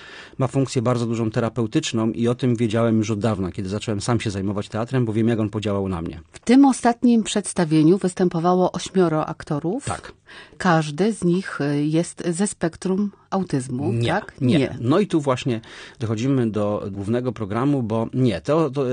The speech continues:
Speaker 1: te osoby, które brały udział w spektaklu, to są osoby z różnymi niepełnosprawnościami. E, i przyznam się szczerze, że połączenie teatru i występowanie w nim osób,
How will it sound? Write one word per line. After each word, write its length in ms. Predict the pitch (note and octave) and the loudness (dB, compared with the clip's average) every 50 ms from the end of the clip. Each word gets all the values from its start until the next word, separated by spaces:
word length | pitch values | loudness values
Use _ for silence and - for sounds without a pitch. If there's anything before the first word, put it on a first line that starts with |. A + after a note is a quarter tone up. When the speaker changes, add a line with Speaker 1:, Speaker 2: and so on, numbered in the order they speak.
| B2 A2 | -2 -2
Speaker 1:
te 140 | - E3 D#3+ | 0 2 2
osoby, 360 | E3+ D#3 - D#3+ C#3 C3 B2+ | 2 2 0 0 0 0 -2
które 380 | - - - C3+ B2+ A#2+ A2+ G#2 | -2 -2 -4 -2 0 2 0 0
brały 340 | F#2+ - A2 C3+ D3 D3 - | 0 0 2 2 4 2 2
udział 280 | - A#2 G2+ G#2+ G2+ | 0 0 -2 -4 -4
w 60 | F2+ | -4
spektaklu, 640 | - - - G#2+ - - - F#2 F2 - G2+ G#2+ B2 | -6 -8 -8 -8 -6 -4 -6 -6 -6 -6 -6 -6 -4
to 100 | A#2+ B2 | -4 -4
są 220 | A#2+ C#3 C3+ G2+ - | -2 -2 -2 -2 -4
osoby 300 | - - - B2+ B2+ A#2+ | -4 -4 -4 -2 -2 -2
z 80 | G#2+ | -2
różnymi 400 | A2+ A#2 B2 A2 B2+ B2+ A2+ G2+ | 0 0 2 4 4 4 4 4
niepełnosprawnościami. 920 | F2+ E2+ D#2 - F2+ E2+ D#2 - - F2+ E2+ E2 E2+ - - - D2+ - - - - _ _ - - - - - - - - - - - | 0 -2 -4 -6 -6 -6 -8 -8 -10 -10 -8 -8 -10 -10 -10 -10 -10 -10 -12 -16 -20 _ _ -20 -20 -18 -18 -16 -16 -16 -16 -16 -10 -6
E, 180 | A#2 A2 G#2+ - - | -4 -4 -4 -4 -2
i 100 | B2+ A2 | -4 -4
przyznam 500 | - - - D3 D3+ D3+ E3 D#3 D#3 C#3+ | -4 -4 -2 -2 0 2 2 2 2 2
się 180 | C3 - C3 A#2+ | 0 -2 -4 -4
szczerze, 480 | - - - C3 C#3+ C#3 D3 C#3+ C3 | -4 -4 -2 -2 0 0 0 0 0
że 400 | A2+ G#2 A2 A#2+ A#2 A2+ A2 A2 - - - | -2 0 0 0 0 0 0 -2 -6 -6 -2
połączenie 680 | - C3 B2 A#2+ A2+ A2+ - D3 D#3 D#3+ D3 C3 A#2 A2 - | 0 2 2 2 0 0 0 2 2 4 2 2 0 -2 0
teatru 560 | A#2 A2 A2 B2+ C3+ - - A2 G2 F2 F2+ - - | 0 0 0 0 0 0 -2 -2 -2 -2 -4 -6 -6
i 120 | - A2 | -8 -8
występowanie 1000 | G#2 G2 G2 G2 A2 - - - A#2 G#2+ A2+ G#2 G#2 B2 C#3+ C#3+ B2+ A#2 G#2+ G2+ - | -8 -8 -6 -6 -6 -6 -4 -4 -4 -4 -4 -4 -2 -2 0 0 0 0 -2 -2 -6
w 140 | G2+ F#2+ G#2 | -6 -4 -2
nim 260 | A2 A2+ A2 A2 A2 - - | 0 0 0 0 -2 -4 -4
osób, 440 | - A#2+ A#2+ - - B2+ G#2 - - | -4 -4 -4 -4 -4 -6 -6 -6 -6